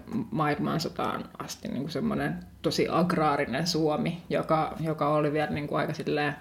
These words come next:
nojasi tosiaan niinku maatalouteen ja metsätalouteen ja näin, ja sit, sitten tapahtui niinku tää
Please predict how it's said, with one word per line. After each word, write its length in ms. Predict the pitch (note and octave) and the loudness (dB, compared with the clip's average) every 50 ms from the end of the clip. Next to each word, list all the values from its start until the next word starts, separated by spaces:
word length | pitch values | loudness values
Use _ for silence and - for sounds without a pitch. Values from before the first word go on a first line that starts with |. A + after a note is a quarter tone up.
| - - - - - - | -12 -20 -20 -20 -16 -6
nojasi 460 | - E3 E3+ D3+ D#3+ - - C#4 A#3+ - - | -2 0 4 4 4 6 6 4 2 2 2
tosiaan 400 | - F#3+ F3+ G3 F#3+ F3+ E3+ E3+ | 2 4 6 8 8 8 8 6
niinku 320 | E3 E3 D#3+ - D3+ D3 - - - - | 4 0 2 2 2 0 0 -4 -6 0
maatalouteen 760 | E3+ F3 E3+ E3+ E3+ F#3+ F#3 F#3 F#3+ G3 F#3+ F#3 G#3 G3+ G3+ | 2 4 4 4 6 6 6 8 8 8 8 8 8 6 8
ja 60 | G#3 F#3+ | 8 8
metsätalouteen 840 | F3+ F3+ F3+ G3 F3+ F#3+ F#3+ F#3 F#3+ F#3+ F#3+ F#3 F#3+ F#3+ F#3 F#3 | 6 6 4 4 6 6 8 8 8 8 8 8 8 6 8 8
ja 80 | F#3 F3+ | 8 8
näin, 220 | F3+ F#3+ F#3+ F#3 | 8 8 8 8
ja 80 | F3+ F3 | 8 6
sit, 240 | F3+ F3+ F3+ F3+ - - | 6 4 2 2 0 2
sitten 340 | F#3 F#3+ F#3 F3+ F3+ F3 F3 | 4 4 4 4 2 4 4
tapahtui 440 | F#3+ F3+ F3+ F#3+ F3 - - E3 D#3 | 6 6 6 4 2 2 2 0 2
niinku 260 | D#3 D3+ D#3 - D3+ | 2 0 -2 -4 -2
tää 320 | - D#3 D3+ D3+ D3+ - | -2 0 0 0 -2 -4